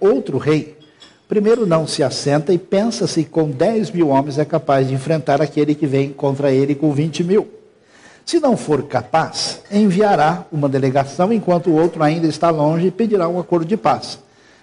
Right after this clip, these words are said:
Da mesma forma, qualquer de vocês que renu-, não renunciar a tudo que possui, não pode ser meu discípulo." Ah, quando nós lemos isso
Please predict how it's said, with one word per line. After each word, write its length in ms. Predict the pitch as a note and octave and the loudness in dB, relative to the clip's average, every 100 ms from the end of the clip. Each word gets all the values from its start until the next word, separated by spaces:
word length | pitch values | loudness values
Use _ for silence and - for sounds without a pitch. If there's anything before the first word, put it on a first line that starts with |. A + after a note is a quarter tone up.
| - | -4
Da 100 | C#3 | -2
mesma 520 | C#3+ F#3+ A3 G#3 F#3 | 2 2 0 0 -2
forma, 480 | - C#3 D3 D3+ D#3+ | 0 0 2 2 -4
qualquer 640 | - C#3+ C#3 C3+ - G#3 G#3 | -4 -2 -2 -2 0 0 0
de 140 | F3+ | -2
vocês 520 | E3+ E3 - C#3+ B2+ | 0 0 2 0 -2
que 160 | - C#3 | -2 0
renu-, 420 | C#3 C#3+ D3 D3+ | 0 -2 -2 -4
não 220 | D3 F3+ | 0 0
renunciar 600 | F#3 F#3 F3+ E3+ D3 C3+ | 2 0 0 0 0 2
a 80 | C#3+ | 0
tudo 260 | - C3+ C3+ | 0 -2 -2
que 120 | D#3 | -6
possui, 500 | - F3+ - D#3+ E3+ - _ _ _ _ _ | -4 -4 0 0 0 -8 _ _ _ _ _
não 180 | D#3+ G3 | -2 -2
pode 480 | - C3+ C3 C3 C#3 | 0 0 2 0 -4
ser 340 | C3+ - B2+ B2+ - - _ _ | -6 -2 0 0 -6 -20 _ _
meu 240 | C#3 C#3+ | -2 0
discípulo." 600 | C#3 C#3 - - - - - _ _ _ - - - - - - - | 0 -2 -2 -6 -12 -20 -20 _ _ _ -20 -20 -20 -20 -20 -20 0
Ah, 320 | G3+ F#3+ F3 - | 4 4 2 0
quando 540 | D#4 D#4 B3 E3+ D3 - - _ - | 0 2 2 2 0 -10 -20 _ -4
nós 280 | E3 D3+ | 0 2
lemos 440 | C3 D3+ C#3+ B2+ A#2+ | 2 0 0 -2 0
isso 400 | C3+ - A2+ | 0 -2 -8